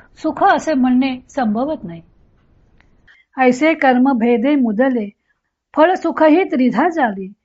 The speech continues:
ते हे यथागमे केले गोचर तुझ."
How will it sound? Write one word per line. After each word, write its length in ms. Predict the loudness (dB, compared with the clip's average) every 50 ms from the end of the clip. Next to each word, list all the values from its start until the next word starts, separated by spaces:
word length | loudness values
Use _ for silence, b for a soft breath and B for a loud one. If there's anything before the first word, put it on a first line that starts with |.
| _ _ _ _ _ 2
ते 120 | 4 4
हे 240 | 4 4 4 2 0
यथागमे 600 | 0 0 0 0 0 0 2 0 0 2 0 0
केले 400 | -2 -2 -2 -2 -2 0 -2 -2 -4 -4 -8 _ _ _ -20 -18
गोचर 440 | -14 -12 -12 -10 -6 -4 -4 -2 -2
तुझ." 300 | -4 -6 -10 -14 -14 -14